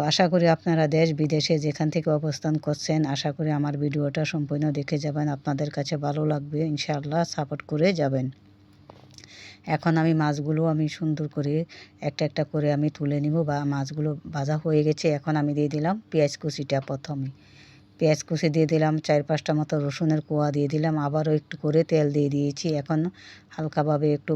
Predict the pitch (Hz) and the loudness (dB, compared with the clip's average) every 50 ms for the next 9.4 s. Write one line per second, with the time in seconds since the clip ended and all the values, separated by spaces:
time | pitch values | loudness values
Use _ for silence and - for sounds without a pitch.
0 | 143 147 147 147 151 151 147 156 151 151 - 147 147 151 151 151 143 - 160 151 | 0 0 -2 -2 0 0 0 0 0 0 0 -2 0 0 0 -2 -2 -2 0 0
1 | 147 143 156 156 151 170 160 - 143 139 139 - 165 147 147 143 147 147 139 143 | 0 2 2 2 2 2 0 0 -2 -4 -4 -4 -4 -4 -2 -2 -2 -2 -2 -2
2 | 143 143 143 151 147 151 151 156 156 147 143 139 - 147 139 147 147 170 165 - | -2 -2 -2 -2 -2 -2 -2 0 -2 -2 -2 -2 -2 -2 -2 -2 -2 -2 -4 -2
3 | - 151 143 - 156 147 143 147 147 156 160 156 147 147 - - 165 156 160 160 | -4 -4 -4 -4 -4 -2 -2 -2 -2 0 0 0 0 -2 -4 -6 -6 -4 -4 -4
4 | - - - 160 156 151 151 151 156 160 147 143 139 151 151 147 147 - 165 160 | -4 -4 -2 -2 0 0 0 0 0 0 0 -2 0 0 0 -2 -2 -4 -4 -4
5 | 156 147 147 - 165 156 147 151 147 147 147 143 139 - - 208 226 262 - - | -4 -4 -4 -2 -2 -2 0 -2 -2 -2 -2 -4 -6 -4 -2 0 0 0 -2 -6
6 | - - - - - - - - - - 170 156 - 170 165 165 156 156 156 151 | -16 -20 -18 -18 -18 -20 -20 -16 -6 -2 -2 -2 0 0 2 2 2 2 2 2
7 | 151 151 147 147 143 139 - 165 - - 151 151 151 151 143 170 151 151 165 160 | 2 2 2 0 0 -2 -2 -2 0 0 2 2 2 0 0 -2 -2 -2 -2 0
8 | 170 196 220 214 208 - 170 156 139 156 151 160 160 160 - - 156 147 - - | 0 0 0 -2 -4 -4 -2 0 0 2 2 2 0 0 0 0 0 0 2 0
9 | 151 147 147 143 147 165 208 220 | 0 2 2 2 2 2 2 0